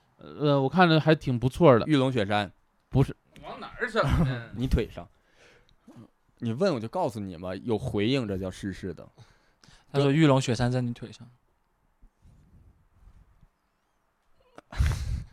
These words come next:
Speaker 2: 你打不打算这种便宜喽嗖的、手续非常好办的免签国家，就是为了体验出国去一次？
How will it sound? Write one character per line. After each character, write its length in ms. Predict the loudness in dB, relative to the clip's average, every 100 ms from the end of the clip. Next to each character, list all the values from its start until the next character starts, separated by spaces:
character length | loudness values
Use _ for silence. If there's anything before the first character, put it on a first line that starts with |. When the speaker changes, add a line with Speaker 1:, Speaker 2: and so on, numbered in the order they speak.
| -20 -20 _ _ -20 _ _ _ _ _
Speaker 2:
你 140 | -8 -6
打 180 | -6
不 140 | -8 -6
打 240 | -4 -4
算 240 | -4 -4 -2
这 80 | -4
种 140 | -6
便 280 | -2 0 2
宜 40 |
喽 200 | 2 2
嗖 280 | 2 2 2
的、 220 | 2 0 -2 -16 -18
手 260 | 0 2
续 140 | 2 0
非 100 | -2
常 180 | -2 0
好 140 | -2
办 240 | 0 0
的 80 | 0
免 220 | -2 -4
签 200 | -4 -4
国 140 | -2 -2
家， 260 | 0 -2 -4 _
就 140 | -6
是 80 | -4
为 180 | 0 2
了 120 | 0 -4
体 200 | -10 -8
验 160 | -6 -6
出 120 | -6
国 240 | -6 -6 -6
去 280 | -6 -4 -4
一 60 |
次？ 260 | -6 -10